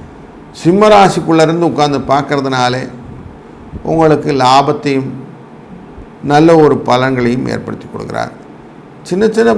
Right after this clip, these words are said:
பயங்களும் பண விரயங்களும் இருக்க தான் செய்யும், ஆனா அதெல்லாம் ஓவர் கம் பண்றதுக்கு தைரியம் வேணும் இல்லைங்களா? அந்த தைரியத்தை கொடுத்துட்றாரு. தைரியம் இல்லைன்னா கஷ்டப்படுவோம் இல்லையா? அதனால அது வந்துரும். And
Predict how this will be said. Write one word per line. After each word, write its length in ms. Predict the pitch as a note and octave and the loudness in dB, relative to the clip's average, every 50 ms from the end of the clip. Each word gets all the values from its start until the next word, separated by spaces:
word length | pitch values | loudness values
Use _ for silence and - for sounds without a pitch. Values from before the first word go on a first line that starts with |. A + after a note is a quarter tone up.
| F3+ F3+ | 2 2
பயங்களும் 440 | F#3+ G3+ G#3 G#3 G#3 G#3+ G#3+ G#3 F3+ F#3 | 2 2 2 2 2 2 0 0 0 0
பண 160 | F#3 G3 G3 F#3+ | 0 0 2 2
விரயங்களும் 460 | F#3 F3+ F#3 F#3+ F#3 F#3 F#3 F3+ E3+ D#3 | 2 2 2 2 2 2 2 2 2 0
இருக்க 180 | D3+ D3+ E3+ E3 F3 | 0 0 -2 -2 -2
தான் 140 | F3 D#3+ C3 C#3 | -2 -4 -4 -4
செய்யும், 260 | D3 D3 C3+ A#2 - - - - - - - - - - - | -4 -4 -4 -4 -8 -10 -14 -18 -20 -20 -20 -20 -20 -16 -12
ஆனா 400 | C#3 C#3 D3+ D3 C3 A#2+ A#2+ A#2+ A#2+ - - - | -8 -6 -4 -4 -2 -4 -4 -6 -10 -14 -16 -14
அதெல்லாம் 300 | C3+ C#3+ D#3 D3+ C#3+ C#3 D3 | -10 -6 -4 -2 0 2 2
ஓவர் 220 | E3+ G3 G3+ F#3+ E3 | 4 4 4 2 0
கம் 220 | F3+ F3+ E3+ D#3+ | -2 -2 -2 -2
பண்றதுக்கு 380 | D#3+ D#3+ D3+ D#3+ D#3 D3+ B2 A#2+ | -2 -2 -2 -2 -2 -2 0 2
தைரியம் 320 | C3 D3 E3 F3+ F#3 E3 C#3+ | 2 4 4 4 2 0 0
வேணும் 180 | C3 C3 C3 B2+ | -2 -4 -4 -6
இல்லைங்களா? 300 | B2 B2+ B2+ C#3 C#2 C#2 - | -6 -6 -6 -4 -4 -4 -4
அந்த 120 | C3 A#2+ A#1 A1+ | -4 -4 -4 -4
தைரியத்தை 380 | A1+ A#1+ B1+ B1 B1 A#1+ A#1+ A1+ A1+ | -4 -4 -4 -4 -6 -6 -8 -10 -10
கொடுத்துட்றாரு. 500 | A1+ A1+ A#1+ B1 A#1+ A1+ A#1 A#1 - - - - - - - - - - - - - - - - - - - - - - - - - - - - - - - - - - G2+ | -12 -12 -10 -10 -10 -10 -10 -12 -14 -16 -20 -20 -20 -20 -20 -20 -20 -20 -20 -20 -20 -20 -20 -20 -20 -20 -20 -20 -20 -20 -20 -20 -20 -20 -20 -20 -20 -20 -20 -20 -12 -4 0
தைரியம் 300 | A#2 C#3 D#3+ E3 E3 D#3 | 4 4 4 4 4 2
இல்லைன்னா 240 | D3 C#3+ D3 D3+ D3 B2 | 2 0 0 -2 -4 -4
கஷ்டப்படுவோம் 500 | A#2 G#2+ - B2 A#2 A#2 G2+ G2+ G2 G2 G#2 | -6 -8 -8 -10 -10 -10 -10 -12 -12 -12 -12
இல்லையா? 200 | A2 A#2+ A2 - - - - - - - - - - - - - - - | -12 -12 -12 -12 -14 -18 -20 -20 -20 -20 -20 -20 -20 -20 -20 -20 -20 -14
அதனால 280 | B2 C3 D3 E3 D#3+ D3 | -12 -8 -6 -2 -2 0
அது 180 | C#3+ D3 E3+ F3 E3 D3+ | 0 0 -2 -2 -2 -2
வந்துரும். 300 | C#3+ C#3+ C#3+ C#3 - - - - - - - - - - - - - - - - - - - - - - - - - - - - - - - - - - - - - - - - - - - - - - - - - - - - - - - - - - - - - - - - - - - - - | -2 -4 -4 -4 -6 -10 -16 -20 -20 -20 -20 -20 -20 -20 -20 -20 -20 -20 -20 -20 -20 -20 -20 -20 -20 -20 -20 -20 -20 -20 -20 -20 -20 -20 -20 -20 -20 -20 -20 -20 -20 -20 -20 -20 -20 -20 -20 -20 -20 -20 -20 -20 -20 -20 -20 -20 -20 -20 -20 -20 -20 -20 -20 -20 -20 -20 -20 -20 -20 -20 -18 -8 -2
And 260 | F3 F3 E3+ E3+ D#3+ | 0 0 2 4 6